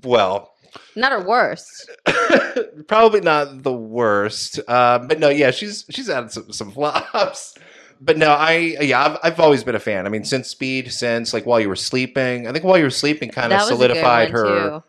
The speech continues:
Speaker 2: Yeah.
Speaker 1: romantic comedy chops. But yeah, so in this film, she's, uh, she's playing, uh, this character, Loretta. And this character has a series of romance novels that's kinda centered on this fictional character, Dash,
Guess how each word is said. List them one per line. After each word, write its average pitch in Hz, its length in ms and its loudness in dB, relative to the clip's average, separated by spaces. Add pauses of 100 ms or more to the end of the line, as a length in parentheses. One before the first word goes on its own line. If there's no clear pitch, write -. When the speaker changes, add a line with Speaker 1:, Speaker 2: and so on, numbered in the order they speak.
Speaker 2:
Yeah. 165 100 -4
Speaker 1:
romantic 117 340 0
comedy 113 400 -6
chops. 85 540 -8 (600)
But 147 140 -10
yeah, 113 220 2
so 165 180 2
in 160 100 6
this 247 160 0
film, 185 400 2
she's, 165 720 -4
uh, 143 200 4
she's 139 160 -4
playing, 160 420 -4
uh, 120 80 -2
this 120 180 -6
character, 113 320 -2
Loretta. 156 560 2 (560)
And 135 460 0 (100)
this 165 180 -4
character 151 880 0
has 156 160 -6
a 160 60 -4
series 196 280 -4
of 131 120 -10
romance 143 440 2
novels - 720 -4
that's 120 380 0
kinda 120 260 -6
centered 131 440 -4
on 117 240 -2
this 113 360 -2 (200)
fictional 151 420 -4
character, 135 460 -8
Dash, 143 920 -2